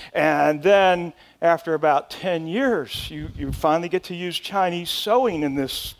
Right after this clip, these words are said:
thing that you're doing in software, and, and it's amazing, and you're something, and then the company goes bankrupt, and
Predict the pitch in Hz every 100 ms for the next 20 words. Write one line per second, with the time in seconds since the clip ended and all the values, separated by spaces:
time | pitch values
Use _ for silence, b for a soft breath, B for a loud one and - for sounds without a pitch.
0 | - 208 269 254 - 185 151 165 254 226
1 | 165 156 139 - 214 247 262 170 185 170
2 | 156 139 131 B B B B B - 165
3 | 180 165 160 175 247 277 190 165 147 143
4 | 147 143 143 135 b b b b - -
5 | 254 - 151 135 139 139 143 139 - -
6 | 196 196 151 131 131 117 110 156 226 135
7 | 120 - 117 113 110